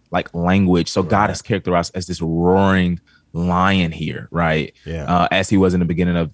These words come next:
Speaker 1: the, um, book as well, uh, to point to the fierceness of judgment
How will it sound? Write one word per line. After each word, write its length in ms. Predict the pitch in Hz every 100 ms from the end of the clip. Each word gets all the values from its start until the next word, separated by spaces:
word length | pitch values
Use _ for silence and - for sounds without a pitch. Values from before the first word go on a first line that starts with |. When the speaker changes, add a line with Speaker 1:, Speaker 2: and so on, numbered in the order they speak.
| _ -
Speaker 1:
the, 220 | 85 69
um, 260 | 85 80
book 220 | 78 95 -
as 120 | 82
well, 440 | 85 92 87 82 _ - - -
uh, 200 | 90 85
to 100 | -
point 240 | - 110
to 80 | -
the 100 | -
fierceness 680 | - - 123 117 - 87 -
of 160 | 92 82
judgment 360 | 98 87 85